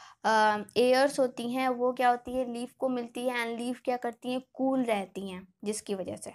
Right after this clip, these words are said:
तो ये सारा किसकी वजह से होता है, पेटियोल्स की वजह से। तो ये पॉइंट क्या है, इंपॉर्टेंट है। The lamina or the leaf blade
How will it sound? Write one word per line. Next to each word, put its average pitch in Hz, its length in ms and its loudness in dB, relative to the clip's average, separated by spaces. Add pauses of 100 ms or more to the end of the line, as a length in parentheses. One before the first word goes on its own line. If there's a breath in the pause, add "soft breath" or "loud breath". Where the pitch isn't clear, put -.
(140)
तो 269 80 4
ये 269 180 4
सारा 247 420 6
किसकी 262 400 -2
वजह 262 160 4
से 254 140 -4
होता 247 240 0
है, 262 60 4
पेटियोल्स 240 720 0
की 247 140 -4
वजह 247 240 0
से। 262 140 -4
तो 269 120 0
ये 233 180 -4
पॉइंट 240 460 -2
क्या 247 180 0
है, 254 120 -4
इंपॉर्टेंट 208 640 -4
है। 208 160 -12 (920 soft breath)
The 285 180 2
lamina 254 720 4 (140)
or 240 200 8
the 240 260 -4
leaf 247 360 0
blade 233 400 0